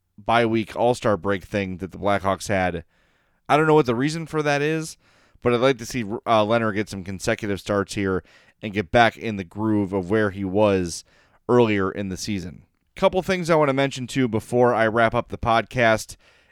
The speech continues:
If you missed it last night, Jay Bouwmeester, the Saint Louis Blues defenseman, left the game, uh, after collapsing on the bench. I, you were able to watch his last shift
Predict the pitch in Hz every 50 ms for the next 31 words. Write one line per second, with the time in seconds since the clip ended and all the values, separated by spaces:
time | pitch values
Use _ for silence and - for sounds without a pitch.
0 | _ _ - 123 120 120 131 143 147 156 170 175 - - 170 156 104 123 123 123
1 | 117 113 - - 107 104 101 98 98 - _ _ _ _ _ _ _ _ _ _
2 | _ _ _ _ _ _ _ _ _ _ _ _ _ _ _ - 147 170 196 160
3 | 147 147 139 127 113 95 82 - - - - - - 87 _ _ - 95 - -
4 | 127 127 131 127 127 123 113 - - - 113 117 107 - 104 95 - 113 101 95
5 | - - 90 90 80 65 - _ _ _ _ _ _ _ _ _ _ _ _ -
6 | 104 131 170 165 - - 196 131 107 101 90 85 82 85 - - _ _ _ _
7 | _ _ _ _ _ _ _ _ _ _ - 104 110 117 120 123 - 123 - -
8 | - 104 104 117 139 170 196 - - 151 127 113 110 101 98 80 123 127 120 92
9 | - 110 95 98 - - - - 123 113 110 120 123 147 180 202 220 196 156 131
10 | 131 127 131 - - 117 92 87 87 95 107 127 139 139 - - - - - -
11 | - 147 123 95 - - - -